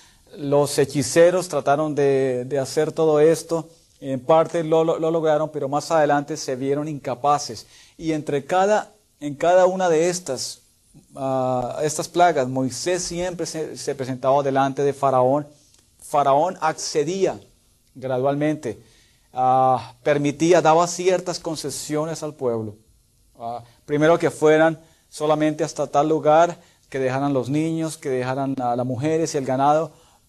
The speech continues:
pero nuevamente cuando ya la plaga, ah, finalizaba o se extinguía, entonces endurecía su, eh, su corazón contra, contra Dios. El número tres, piojos. Vino piojos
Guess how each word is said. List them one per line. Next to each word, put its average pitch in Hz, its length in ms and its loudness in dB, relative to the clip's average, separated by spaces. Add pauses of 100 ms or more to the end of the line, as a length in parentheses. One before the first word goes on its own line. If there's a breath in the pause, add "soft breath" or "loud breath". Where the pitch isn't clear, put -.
pero 151 300 2
nuevamente 170 840 -2
cuando 123 300 -6
ya 156 360 2
la 165 240 0
plaga, 127 580 2
ah, 113 360 -10 (340)
finalizaba 147 880 2
o 120 140 -2
se 117 100 -10
extinguía, 151 540 -4
entonces 151 520 -4 (220 soft breath)
endurecía 127 720 -2
su, 160 180 -8 (160)
eh, 135 160 -2
su 147 160 -10
corazón 143 600 -4 (340 soft breath)
contra, 135 640 -2 (160)
contra 127 760 -4
Dios. 120 380 -6
El 127 140 -4
número 160 320 2
tres, 180 360 0 (140)
piojos. 175 600 2 (720)
Vino 151 380 -4
piojos 160 680 -2